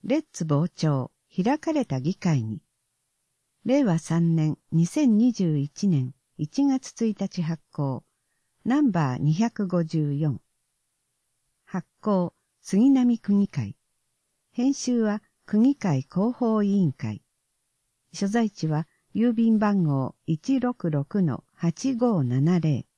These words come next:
杉並区阿佐ヶ谷南一の十五の一。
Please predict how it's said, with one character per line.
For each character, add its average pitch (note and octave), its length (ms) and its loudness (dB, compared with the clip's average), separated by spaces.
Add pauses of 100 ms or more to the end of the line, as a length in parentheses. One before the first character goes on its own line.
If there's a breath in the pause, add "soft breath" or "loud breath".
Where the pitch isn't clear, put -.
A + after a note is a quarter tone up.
(640)
杉 A3 320 2
並 G#3+ 260 2
区 - 160 -2
阿 D#3+ 60 2
佐 C#4+ 240 -2
ヶ B3 120 2
谷 D#3 140 4
南 C#3+ 520 2 (420)
一 C#4+ 280 0
の G3+ 180 4
十 A3+ 300 0
五 A#3+ 160 0
の E3+ 160 2
一。 - 400 -6